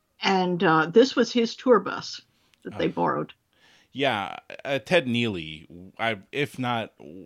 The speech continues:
Speaker 2: the best, one of the best, uh, performers of this musical. His voice
Speaker 1: Mm-hmm.
Speaker 2: is just
Speaker 1: Yeah.
Speaker 2: incredible. So,
Speaker 1: Yes.
Speaker 2: I, I, yeah, it's, the soundtrack to this is amazing.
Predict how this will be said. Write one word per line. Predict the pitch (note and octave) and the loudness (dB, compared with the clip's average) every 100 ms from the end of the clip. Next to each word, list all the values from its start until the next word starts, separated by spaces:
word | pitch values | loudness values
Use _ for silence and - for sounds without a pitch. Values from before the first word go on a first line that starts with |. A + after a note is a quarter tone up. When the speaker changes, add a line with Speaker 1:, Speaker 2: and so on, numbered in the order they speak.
| - _ _ | -20 _ _
Speaker 2:
the | A#2 F#2 F#2 A#2+ | -16 -10 -4 -2
best, | G2 G2 F2 - | -2 -4 -6 -8
one | G2+ A2+ G#2+ | -6 -4 -4
of | F2 | -6
the | F#2 | -10
best, | E2+ F2+ E2+ - - _ _ _ _ _ _ G2+ F#2+ - | -8 -8 -8 -10 -18 _ _ _ _ _ _ -20 -6 0
uh, | G2+ F2+ F#2 E2 _ | 2 0 -4 -10 _
performers | - G#2 - G2 F#2+ F2 E2+ - | -6 -6 0 0 2 -2 -4 -8
of | - F#2+ F2 | -6 -6 -4
this | F2+ - - | -6 -6 -10
musical. | F2+ E2+ E2 C#2+ A#1 - _ _ _ _ _ _ | -10 -10 -14 -16 -18 -20 _ _ _ _ _ _
His | - C3 F#2 | 0 0 4
voice | A#3+ - G3+ | 6 6 6
Speaker 1:
Mm-hmm. | G3 | 2
Speaker 2:
is | G2 | -4
just | - B2 - | -4 -6 -4
Speaker 1:
Yeah. | G2 | -8
Speaker 2:
incredible. | D#2+ - A2 F2 D#2 C#2 - _ _ _ _ _ _ _ _ _ _ | -8 -12 -6 -6 -6 -14 -20 _ _ _ _ _ _ _ _ _ _
So, | - G#2+ | -10 2
Speaker 1:
Yes. | F#3 E3+ - - - | 4 4 0 -10 -8
Speaker 2:
I, | A2 F2 | -6 -4
I, | A#2+ | -6
yeah, | B2 G2+ F2 | -4 -4 -6
it's, | G2+ G#2 A2+ G1+ _ - _ - | -10 -14 -16 -18 _ -20 _ -20
the | A2 A#2+ | -10 -8
soundtrack | A2+ C#3+ C#3 C#3 C3 | -4 -2 -2 -2 -4
to | - | -4
this | A#2 G#2+ | -8 -8
is | G2+ | -10
amazing. | F#2 A2 B2+ B2 A2 A#2 A2+ | -8 -4 -4 -4 -6 -6 -6